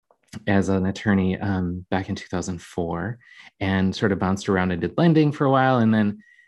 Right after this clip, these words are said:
and then I kind of went on my own and sort of was like, "What should I do?" And for, um, my best friends had me,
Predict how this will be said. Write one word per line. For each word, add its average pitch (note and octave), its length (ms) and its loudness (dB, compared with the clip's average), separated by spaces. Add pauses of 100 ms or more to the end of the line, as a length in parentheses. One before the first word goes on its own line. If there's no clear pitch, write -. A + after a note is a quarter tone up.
(200)
and A#2 120 2
then B2 80 2
I A#2+ 60 0
kind B2 160 -2
of A2 80 -2
went A#2 140 0
on A#2 100 2
my G#2 140 0
own C3 180 0
and G#2+ 100 0
sort G#2+ 200 -4
of G2+ 80 -4
was G2+ 160 -6
like, F2+ 160 -6
"What A#2+ 100 -8
should C3 140 -6
I A2 80 0
do?" A2 240 2
And G2+ 360 0 (180)
for, A#2+ 180 -10
um, A2 360 2 (120)
my A#2 140 0
best C3 220 0
friends G#2+ 240 0
had G2 360 -4
me, F#2 480 -6